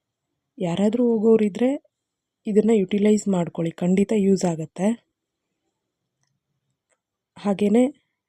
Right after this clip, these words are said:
ನಮ್ಮ ಚಾನಲ್ನ ಲೈಕ್ ಮಾಡಿ, ಕಾಮೆಂಟ್ ಮಾಡಿ, ಸಬ್ಸ್ಕ್ರೈಬ್ ಮಾಡಿ, ಹಾಗೆ ಶೇರ್ ಮಾಡಿ.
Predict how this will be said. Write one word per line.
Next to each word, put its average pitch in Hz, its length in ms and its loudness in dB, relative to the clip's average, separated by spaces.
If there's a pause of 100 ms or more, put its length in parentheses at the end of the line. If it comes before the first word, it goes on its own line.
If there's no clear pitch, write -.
(1120)
ನಮ್ಮ 196 160 0
ಚಾನಲ್ನ 196 480 -2 (760)
ಲೈಕ್ 202 380 -2
ಮಾಡಿ, 196 420 -4 (200)
ಕಾಮೆಂಟ್ 196 380 0
ಮಾಡಿ, 180 320 -2 (440)
ಸಬ್ಸ್ಕ್ರೈಬ್ 196 560 -4
ಮಾಡಿ, 175 320 -2 (1600)
ಹಾಗೆ 190 220 -6
ಶೇರ್ 190 340 -2
ಮಾಡಿ. 175 320 -2